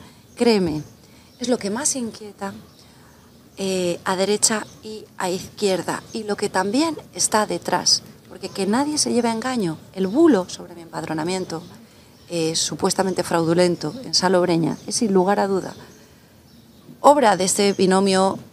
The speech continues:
Partido Popular, Partido Socialista, que están aterrados, porque me han escuchado decir que entro a San Telmo con una auténtica escoba.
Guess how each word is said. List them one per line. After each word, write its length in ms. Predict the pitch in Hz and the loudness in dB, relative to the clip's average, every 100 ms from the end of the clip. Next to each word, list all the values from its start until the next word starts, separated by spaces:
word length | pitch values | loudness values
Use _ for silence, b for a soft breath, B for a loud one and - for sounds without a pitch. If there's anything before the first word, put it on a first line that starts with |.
| - - - - - - | -20 -20 -20 -20 -20 -6
Partido 480 | 170 170 202 196 190 | -4 0 2 4 2
Popular, 640 | - 185 180 185 185 190 - | 2 0 2 4 4 2 -4
Partido 520 | 170 175 - 190 190 - | -4 -4 -4 -2 0 0
Socialista, 760 | 202 185 190 190 196 - 180 - | -2 0 0 0 0 -2 -6 -8
que 60 | 196 | -16
están 380 | - 262 285 - - | -4 0 0 -2 -6
aterrados, 840 | 185 190 175 - 240 190 156 - - B B B B B B - | -6 -2 -2 2 2 2 -2 -6 -14 B B B B B B -12
porque 240 | 220 240 | -4 -2
me 100 | 233 | 0
han 100 | 311 | 0
escuchado 460 | 349 - - 247 220 | -2 -4 -2 0 2
decir 520 | 185 175 - 185 165 - - - _ - - _ - - | 2 -2 -4 -6 -6 -10 -20 -20 _ -20 -20 _ -12 0
que 120 | 233 | 2
entro 240 | 302 311 | 2 4
a 40 | 302 | 2
San 220 | 277 240 | 2 -2
Telmo 400 | - 208 214 254 - - | -4 -4 -4 -6 -12 -14
con 180 | 220 214 | -6 -4
una 200 | 269 320 | -2 -2
auténtica 760 | 294 - - 294 285 294 - 247 | -4 -8 -2 2 2 -2 -6 0
escoba. 640 | - - - 208 147 | 0 0 2 2 2